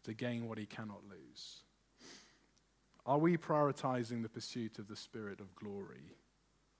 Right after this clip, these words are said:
Do we daily commit ourselves to our faithful Creator? You know, I started this talk with the story of some scapegoats. Do you remember that?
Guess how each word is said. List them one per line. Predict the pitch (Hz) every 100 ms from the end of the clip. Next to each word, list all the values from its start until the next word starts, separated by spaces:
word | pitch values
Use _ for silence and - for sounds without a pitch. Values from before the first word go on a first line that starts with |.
| _ _ _ _ _
Do | 139 147
we | 170
daily | 151 151 147 135 127
commit | - 131 143 -
ourselves | 123 101 - 120 101 95 90 - - -
to | 117
our | 110 - -
faithful | 120 107 - 101
Creator? | - 110 107 107 104 - - - _ _ _ - _ _ - _ _ - - _ _ - _ - _ _ _ _ _ _ _ _ _ _ -
You | 151
know, | 156
I |
started | 147 196 165 156 156 135 - - - _ _ _ - _ _ _ _ _ _ _
this | 135 135
talk | - 143 120 -
with | 131
the | 131
story | - 151 139
of | 127
some | -
scapegoats. | 120 156 131 113 98 -
Do | - - - -
you |
remember | 143 143
that? | 160